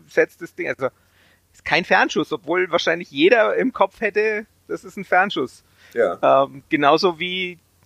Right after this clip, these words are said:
Speaker 1: und dann die Kop-, das, das, das zwei eins ja die Kopie vom Schleusener Tor ist.
Speaker 2: <laughs> Okay, das wird jetzt, das wird
Speaker 1: Ja,
Speaker 2: jetzt
Speaker 1: ja.
Speaker 2: dann,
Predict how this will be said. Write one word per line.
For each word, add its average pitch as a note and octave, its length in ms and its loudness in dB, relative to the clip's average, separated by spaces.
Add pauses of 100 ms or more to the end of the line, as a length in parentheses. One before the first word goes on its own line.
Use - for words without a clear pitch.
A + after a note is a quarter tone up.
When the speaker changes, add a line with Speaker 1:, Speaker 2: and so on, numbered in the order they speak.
(120)
Speaker 1:
und E3 160 -4 (100)
dann D#3+ 200 0
die E3 100 -10
Kop-, - 220 0 (120)
das, - 200 -4
das, - 160 -4
das - 200 -6
zwei D#3 240 2
eins E3 200 2
ja F3 80 4
die E3+ 100 -8
Kopie G#3+ 380 -2
vom E3+ 240 -2
Schleusener E3 440 2
Tor B2 240 -10
ist. - 180 -20 (1400)
Speaker 2:
<laughs> - 240 -10 (800)
Okay, C3 340 -2 (260)
das B2+ 220 -2
wird A2+ 140 -4
jetzt, G#2 280 -4 (280)
das - 220 -8
wird A2 140 -6
Speaker 1:
Ja, E3 100 4
Speaker 2:
jetzt A3 100 0
Speaker 1:
ja. F#2+ 120 -2
Speaker 2:
dann, G2 120 -18